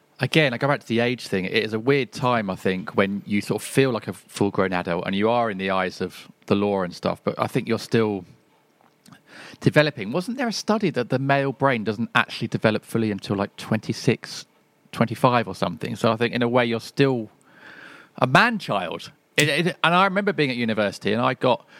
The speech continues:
uh, my first sort of proper bank account, adult bank account, and I got my first credit, adult credit card, like, student credit card kind of thing from H S B C. And it felt like free money.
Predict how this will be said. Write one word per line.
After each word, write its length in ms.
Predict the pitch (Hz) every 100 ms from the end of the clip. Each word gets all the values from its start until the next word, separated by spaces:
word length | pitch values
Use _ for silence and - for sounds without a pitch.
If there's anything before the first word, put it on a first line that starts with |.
| - - - _ -
uh, 180 | 113 107
my 120 | 117
first 320 | - 135 120
sort 160 | - -
of 100 | -
proper 200 | 135 117
bank 320 | - 123 120
account, 340 | - - 107 -
adult 260 | 110 107
bank 200 | 101 98
account, 380 | - - 95 - -
and 100 | -
I 60 | 113
got 280 | 123 113 -
my 80 | 117
first 380 | 139 127 - - _ _ _ -
credit, 260 | - 156 -
adult 260 | 127 127 -
credit 260 | 147 139
card, 260 | - - -
like, 140 | 104
student 400 | - 156 123 113
credit 240 | - 139 -
card 280 | - - -
kind 140 | 110
of 60 | -
thing 180 | 95 -
from 160 | 113
H 180 | 110 -
S 140 | 107
B 140 | - 107
C. 280 | - 117 - - - - - - _ _ -
And 140 | 135
it 100 | 160
felt 240 | - 208 185
like 160 | 160
free 280 | - 165 143
money. 380 | 180 143 156